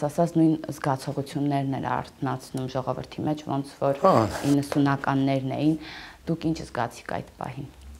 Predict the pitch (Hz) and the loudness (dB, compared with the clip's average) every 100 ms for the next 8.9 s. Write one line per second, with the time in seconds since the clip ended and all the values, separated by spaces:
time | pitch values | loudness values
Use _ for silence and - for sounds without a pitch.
0 | - - - - - _ - - 131 143 | -20 -20 -20 -20 -20 _ -20 -4 4 6
1 | 175 - 143 131 127 123 120 117 117 95 | 6 4 2 2 2 2 0 0 -2 2
2 | 120 120 - 160 160 196 131 123 139 - | 2 2 0 2 4 2 4 6 4 2
3 | 131 123 113 117 - 117 113 - - - | 2 2 0 -2 -2 0 -2 -4 -10 -18
4 | - 120 110 117 110 - 113 117 165 95 | -8 -4 -2 -2 -2 0 -2 0 0 -2
5 | - - _ - 80 - 95 - 165 - | -6 -20 _ 0 0 8 8 8 4 0
6 | 190 170 131 139 - 117 110 113 - 131 | -2 0 2 2 0 -2 -2 -2 2 4
7 | 131 131 123 147 135 113 120 123 110 113 | 6 6 4 2 4 4 6 4 4 2
8 | 120 107 120 113 110 107 104 101 - | 0 2 0 -2 -4 -4 -6 -6 -6